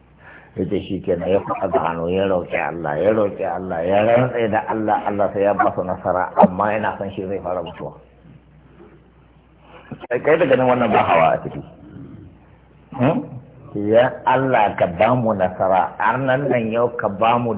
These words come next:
dama a kan su, ka ba mu kafaɗan su ta inda kawai za mu dinga tsaga su kamar da ke tsaga rama. Amma Allah ka sani kuma ka karɓe ni a nan.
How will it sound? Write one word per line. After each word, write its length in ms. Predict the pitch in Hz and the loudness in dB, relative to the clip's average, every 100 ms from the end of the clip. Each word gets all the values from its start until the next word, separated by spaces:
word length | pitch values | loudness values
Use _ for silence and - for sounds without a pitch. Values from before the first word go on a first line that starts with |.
| 85 | -2
dama 320 | 101 117 117 120 | -2 0 -2 0
a 80 | 117 104 | -2 -4
kan 160 | 110 95 | -8 -8
su, 80 | 90 - - - - - - | -10 -12 -18 -20 -18 -14 4
ka 160 | - | 6
ba 240 | - 147 151 | 8 6 6
mu 80 | 139 - | 2 2
kafaɗan 480 | - - - 135 117 113 | 0 4 2 4 0 0
su 40 | |
ta 80 | 151 - | -2 -2
inda 240 | 147 143 - | 0 2 2
kawai 240 | 139 135 113 | 6 6 6
za 140 | 120 | 4
mu 60 | 123 | 4
dinga 320 | 117 131 110 - - | 0 2 2 2 -2
tsaga 460 | - 156 151 117 123 | 0 0 2 0 0
su 60 | - | -6
kamar 160 | 117 107 | -2 -2
da 80 | 101 | -2
ke 160 | 101 | -4
tsaga 280 | 90 92 73 | -4 -2 -2
rama. 220 | 76 67 - - - - - - - - - - | -6 -8 -16 -20 -20 -20 -20 -20 -20 -20 -18 -2
Amma 160 | 104 110 107 | 0 2 2
Allah 160 | 104 | 2
ka 80 | - 92 | 0 0
sani 220 | 95 95 | 0 0
kuma 160 | 92 92 | -2 -2
ka 120 | 92 - | -2 -4
karɓe 300 | 87 98 92 | -4 -2 -4
ni 40 | |
a 120 | 69 | -6
nan. 140 | 71 | -8